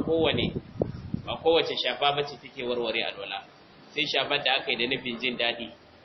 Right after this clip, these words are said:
Shafar da aka yi da niyyar a ji daɗi, ita ce alwala take warwarewa da ita. Amma dan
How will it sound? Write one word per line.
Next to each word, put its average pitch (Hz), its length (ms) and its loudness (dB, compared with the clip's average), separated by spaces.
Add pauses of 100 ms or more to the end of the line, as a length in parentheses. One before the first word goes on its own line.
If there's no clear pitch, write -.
(720)
Shafar 131 380 0
da 143 180 4
aka 143 160 0
yi 135 260 0 (200)
da 123 100 0
niyyar 147 400 2
a 123 100 -2
ji 127 120 -4
daɗi, 135 460 0
ita 165 140 -4
ce - 160 -4
alwala 127 380 2
take 143 240 -6
warwarewa 123 560 2
da 113 80 -4
ita. 98 260 -8 (920)
Amma 127 220 0
dan 147 340 0